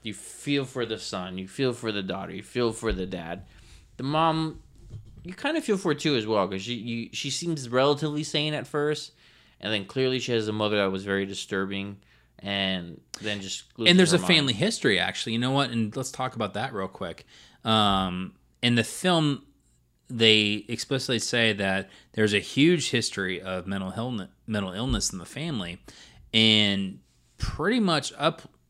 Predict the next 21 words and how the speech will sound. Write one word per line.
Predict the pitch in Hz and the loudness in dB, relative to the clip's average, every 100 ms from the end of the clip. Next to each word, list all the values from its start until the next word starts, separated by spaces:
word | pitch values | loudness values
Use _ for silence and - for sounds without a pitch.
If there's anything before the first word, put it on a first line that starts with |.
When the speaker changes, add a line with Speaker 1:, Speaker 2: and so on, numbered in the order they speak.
| _ | _
Speaker 2:
I | - | -4
don't | 202 | 0
know, | 202 135 | 2 2
about | 127 123 110 | 2 0 -2
three | - 175 | -2 -2
quarters | 175 180 156 127 | -2 0 0 0
of | |
the | 117 | -6
film, | - 147 120 95 95 - _ _ _ _ _ _ _ - | -6 -4 -2 -2 -6 -10 _ _ _ _ _ _ _ 0
I | 120 | 4
was | 139 135 113 | 4 2 2
like, | 110 98 - | 0 0 -4
you | 127 | -10
know, | 127 139 | -6 -6
I | 143 131 | -2 0
wonder | 127 135 175 208 | 0 0 2 2
if | 185 | 2
this | 143 - | 0 -4
is | 117 | -4
all | 110 107 110 | -2 -2 -2
just, | 104 95 - - - | -2 -2 -2 -4 -8